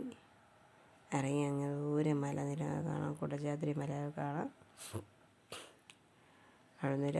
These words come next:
ആറ് മണിയൊക്കെ ആയപ്പോൾ ഇറ-, ആറ്, അഞ്ചര, ആറ് മണിയായപ്പോൾ ഇറങ്ങി അമ്പലത്തിൽ പോയി തൊഴുത്, തൊഴുകാൻ പോകുന്ന ദൃശ്യങ്ങളാണിത്.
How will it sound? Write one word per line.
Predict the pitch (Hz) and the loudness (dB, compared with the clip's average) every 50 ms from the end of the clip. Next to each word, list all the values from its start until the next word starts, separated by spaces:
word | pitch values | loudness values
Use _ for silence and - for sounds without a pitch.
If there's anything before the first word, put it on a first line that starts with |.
| 170 160 | 4 6
ആറ് | 160 160 165 | 6 6 6
മണിയൊക്കെ | 165 165 165 160 160 160 160 151 | 6 6 6 6 4 4 4 4
ആയപ്പോൾ | 151 151 175 156 151 151 | 4 4 4 4 4 4
ഇറ-, | 147 147 - - - - 151 | 4 2 0 -2 -2 0 0
ആറ്, | 143 143 143 143 147 160 - - - - - | 2 2 2 2 0 0 -2 -4 -6 -4 0
അഞ്ചര, | 143 139 139 139 139 147 151 151 | 0 2 2 2 2 4 4 6
ആറ് | 151 156 160 165 | 6 6 4 4
മണിയായപ്പോൾ | 160 160 165 165 160 160 165 156 156 147 | 4 4 6 6 4 4 4 4 4 4
ഇറങ്ങി | 147 147 151 156 175 214 262 247 - 151 | 4 4 2 2 2 0 -2 -2 0 2
അമ്പലത്തിൽ | 147 143 143 - - - 156 160 | 2 2 0 0 -2 -2 0 0
പോയി | 156 143 143 - | 0 0 0 0
തൊഴുത്, | 147 139 139 147 185 226 - - - - - - - - - - | -2 0 0 0 -2 -2 -6 -10 -20 -20 -20 -20 -20 -20 -4 0
തൊഴുകാൻ | 147 143 139 143 143 143 143 139 | 2 4 6 6 4 4 4 2
പോകുന്ന | 131 131 131 135 135 139 139 139 | 2 0 0 0 0 2 2 0
ദൃശ്യങ്ങളാണിത്. | 131 - - - 135 131 131 131 131 131 135 135 139 147 | 0 0 0 2 2 2 2 2 0 0 -2 0 0 0